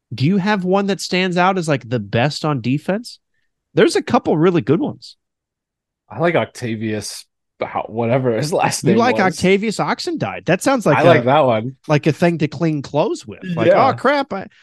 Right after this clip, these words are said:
Speaker 1: I forgot Tide, so I guess we'll use the Octavius Oxendide." <laughs> Memorable factor is really good, but it doesn't make me laugh. I, like, roll. It doesn't make me raffle. Um,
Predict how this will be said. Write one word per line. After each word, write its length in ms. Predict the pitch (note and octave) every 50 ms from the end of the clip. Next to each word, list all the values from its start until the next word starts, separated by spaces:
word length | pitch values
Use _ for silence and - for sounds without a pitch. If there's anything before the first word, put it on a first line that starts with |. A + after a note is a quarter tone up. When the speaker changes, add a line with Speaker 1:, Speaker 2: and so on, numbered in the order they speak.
| - -
Speaker 1:
I 100 | - F#3
forgot 420 | F3+ - A3 G3+ A#3+ C4 C4+ - _
Tide, 420 | - - A3+ A3 G3+ F#3 F3 D3+
so 100 | - F3+
I 60 | E3+ F3
guess 200 | F#3+ F#3+ - -
we'll 120 | F#3 F3
use 160 | F3+ F3+ D#3+
the 100 | - E3+ E3
Octavius 580 | D#3 - - - F3 F3+ D#3+ D#3+ D#3+ D3 -
Oxendide." 720 | D3+ C#3+ D3 C#3+ - - A#2+ G#2+ F#2+ E2+ D#2+ E2 F2+ G2 - _ _ -
<laughs> 100 | - - - _ - - _ _ _ _ _ _ _ _ _ _ _ _ _ _ _ _ -
Memorable 480 | A#2+ C3+ F3+ G#3+ B3 C#4 C4 D4+ A3
factor 480 | D#3 - - F3+ E3+ F3+ - _ F3+ D#3
is 120 | C3 A#2+
really 280 | B2 C3 D3 D3 D#3 D3+
good, 340 | B2 A#2 C3+ C#3+ D#3+ D3 B2
but 120 | C3+ B2+
it 120 | B2+ A2+
doesn't 320 | A2 C#3+ D#3+ D#3 F3 E3 F2
make 240 | C3+ C#3+ C#3+ - C3+
me 120 | B2+ A#2
laugh. 580 | A2 G#2 G#2+ A2+ A2+ A#2+ A#2+ A#2 - - - _ _ _ _ _ _ _ -
I, 140 | B2+ A#2 A2+
like, 220 | G#2+ G#2+ G#2 -
roll. 380 | G#2+ A#2 C3 C3+ C#3 C#3 - -
It 200 | - F#2+ C3+ F3
doesn't 280 | C#3 F#3+ F#3 D#3 G3 C#3+
make 220 | D#3 D#3 D3+ -
me 100 | C3 C3
raffle. 560 | A#2 G#2 G#2+ G#2 G2+ G2 G2 - - D#2+ - _ _ _ _ _ - _ _ _ _ _ _ _ _ _ _ _
Um, 600 | B2 B2 B2 A#2+ A#2+ A#2 A2+ G#2+ G#2 G#2 F#2 -